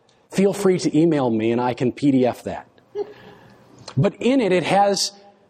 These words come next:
an overview of the kinds of things I talked about tonight, and it has four case studies that unpack the scripture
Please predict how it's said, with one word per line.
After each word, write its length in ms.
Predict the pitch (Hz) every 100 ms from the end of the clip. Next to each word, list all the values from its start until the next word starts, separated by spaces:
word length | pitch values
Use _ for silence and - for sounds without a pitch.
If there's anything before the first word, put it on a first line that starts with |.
| _ _ -
an 100 | 190
overview 640 | 220 247 262 208 208 214
of 160 | 214 165
the 80 | 190
kinds 320 | 180 196 185
of 120 | 202
things 260 | 202 196 196
I 80 |
talked 320 | 185 180 - 185
about 200 | 190 -
tonight, 480 | 196 127 147 - - _ _ - - -
and 180 | 208 247
it 80 | 170
has 240 | 208 -
four 300 | - 220 220
case 340 | - 214 214
studies 720 | - 165 135 135 180 - - - _ _ _ _ - - -
that 160 | 185 -
unpack 920 | 196 262 - - 220 214 175 - - - _ _ - -
the 140 | 139
scripture 800 | 170 - 226 220 - 139 123 127